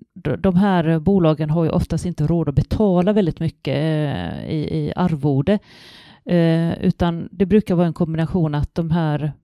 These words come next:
personerna som involverar sig och-, också går in med kapital, investerar och bidrar med sitt nätverk och sin kompetens. Det brukar vara den vanligaste formen. Och att man kanske tar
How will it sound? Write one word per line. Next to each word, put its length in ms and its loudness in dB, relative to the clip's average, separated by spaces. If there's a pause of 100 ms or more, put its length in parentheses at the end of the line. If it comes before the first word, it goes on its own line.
(200)
personerna 380 -2
som 220 -4
involverar 500 0
sig 160 -4
och-, 300 -6
också 280 -6
går 160 -2
in 180 -4
med 140 -6
kapital, 840 -2
investerar 1000 0
och 360 -4
bidrar 420 -2
med 160 -8
sitt 340 -12
nätverk 680 -6
och 60 -4
sin 180 -12
kompetens. 800 -10 (260)
Det 120 2
brukar 320 0
vara 140 -2
den 180 -4
vanligaste 960 -4 (300)
formen. 480 -2 (200)
Och 440 -4
att 260 -6
man 140 -4
kanske 340 -4
tar 420 -2